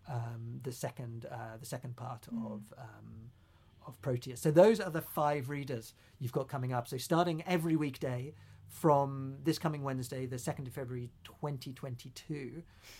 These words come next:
Speaker 1: that's what you've got to look forward to. Um, we will be back in a few weeks' time. We will actually be recording our next episode on the
Speaker 2: Mm.
Speaker 1: centenary
Speaker 2: Mm, mm,
Speaker 1: day.
Speaker 2: mm, mm.
Speaker 1: So, um,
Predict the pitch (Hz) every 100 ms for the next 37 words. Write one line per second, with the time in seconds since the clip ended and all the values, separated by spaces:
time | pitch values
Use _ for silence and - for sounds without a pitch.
0 | - - 147 - 156 127 147 - 127 123
1 | 139 131 123 - 127 131 147 - - -
2 | - 170 156 156 175 165 202 240 202 160
3 | 185 165 - 160 151 127 - - 170 196
4 | 175 165 - - - 180 165 120 120 160
5 | 254 - - - 165 170 180 185 165 160
6 | 156 - 226 262 165 143 139 131 143 131
7 | - 143 135 131 _ - 202 233 160 135
8 | - 151 - 117 117 170 117 113 107 214
9 | 240 226 233 226 120 120 110 127 165 196
10 | 226 143 135 135 131 127 127 131 127